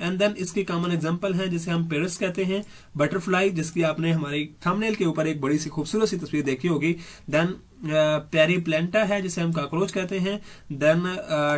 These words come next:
टेबोनस है, जिसे हम housefly कहते हैं, यहाँ पे देख सकते हैं। And mosquitoes, ants, these are, are the common example of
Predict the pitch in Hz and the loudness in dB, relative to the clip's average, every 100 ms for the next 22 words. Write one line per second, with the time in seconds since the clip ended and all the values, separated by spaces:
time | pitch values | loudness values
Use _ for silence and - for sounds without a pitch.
0 | - 160 156 185 214 208 196 190 165 170 | 0 0 2 0 0 0 -2 -2 -2 0
1 | 165 165 143 147 - 185 202 185 180 185 | 2 2 -2 -4 -2 -2 0 -2 -2 -2
2 | 185 175 147 156 151 160 170 180 170 175 | -2 -2 -2 -2 -4 -4 -6 -2 -2 -2
3 | - 160 160 160 - - 151 165 - 190 | -4 -4 -4 -6 -12 -2 0 0 0 -4
4 | 180 175 180 175 165 - 160 160 165 165 | -2 0 0 -2 -4 -4 -2 0 0 0
5 | - 160 208 240 226 - 165 170 160 156 | -2 -2 2 2 2 4 4 4 2 -2
6 | 156 165 151 151 151 139 143 147 156 143 | -2 -2 -2 0 -2 -2 -4 -4 -2 -2